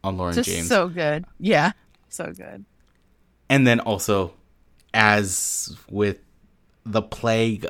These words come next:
Speaker 1: of the N W S L, the plague of, unfortunately, what seems to be the women's league of, or the women's sport
Speaker 2: Game.
Speaker 1: of game,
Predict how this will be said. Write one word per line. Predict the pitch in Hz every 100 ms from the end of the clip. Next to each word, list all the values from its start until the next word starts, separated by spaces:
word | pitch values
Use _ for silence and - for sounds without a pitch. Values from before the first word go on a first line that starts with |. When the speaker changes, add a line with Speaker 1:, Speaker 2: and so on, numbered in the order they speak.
| -
Speaker 1:
of | 104 101 90
the | 104
N | 98
W | 92 90 92
S | -
L, |
the | 95
plague | 104 - 143 143
of, | 110 101 - - - _
unfortunately, | - 104 - 180 208 139 92 90
what | 92 -
seems | - 127 139 -
to | -
be | - 104 98
the | 95 90
women's | 85 95 98 87 76
league | 90 92 82 82 78
of, | 95 95 78 - _ _ -
or | 113
the | 107 101
women's | 98 107 104 101 90 - _
sport | - - - 202 98
Speaker 2:
Game. | 139 131 160 151
Speaker 1:
of | 92 90
game, | 101 95 90